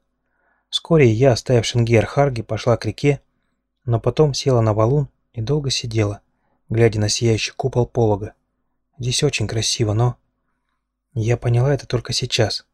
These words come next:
когда появилась возможность отсюда выбраться. А тем, кто здесь жил на протяжении многих лет, без надежды на освобождение, в первую очередь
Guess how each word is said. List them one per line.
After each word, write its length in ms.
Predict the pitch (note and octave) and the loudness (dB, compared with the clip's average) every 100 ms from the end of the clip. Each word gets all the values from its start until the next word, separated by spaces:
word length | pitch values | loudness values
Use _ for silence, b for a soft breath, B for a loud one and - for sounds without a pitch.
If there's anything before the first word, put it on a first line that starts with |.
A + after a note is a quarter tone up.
| _ _ _ | _ _ _
когда 240 | - A2 A#2 | -10 -2 -2
появилась 480 | - A#2 B2+ A2 - | 0 0 2 0 -2
возможность 460 | A2 C3+ C3+ - | -2 0 -2 -6
отсюда 260 | - B2 B2 | -4 0 2
выбраться. 540 | B2+ G#2+ G2+ - - _ _ _ _ _ _ - | 2 0 -2 -6 -10 _ _ _ _ _ _ -10
А 140 | G#2+ | -8
тем, 220 | - C#3 | 0 0
кто 140 | B2 A#2 | 0 -2
здесь 180 | G#2+ A2+ | 0 2
жил 160 | C#3 | 4
на 120 | B2 A2 | 4 2
протяжении 460 | A#2 - C3 B2 | -2 -4 0 2
многих 380 | A#2 A2+ A2 - | 2 2 -2 4
лет, 260 | C#3+ - _ _ _ _ - | 4 4 _ _ _ _ -6
без 200 | A2+ A#2 | -2 2
надежды 420 | A2 C3 A#2 A2+ | 2 2 2 0
на 60 | |
освобождение, 760 | A2 A#2 G#2 A#2+ A2+ D3 C3 G2 _ _ _ _ _ _ _ _ _ | 0 0 0 0 0 2 2 0 _ _ _ _ _ _ _ _ _
в 120 | - | -6
первую 320 | B2 A#2 A#2 | 0 2 0
очередь 580 | - D3 - G#2+ - | 2 0 2 -4 -8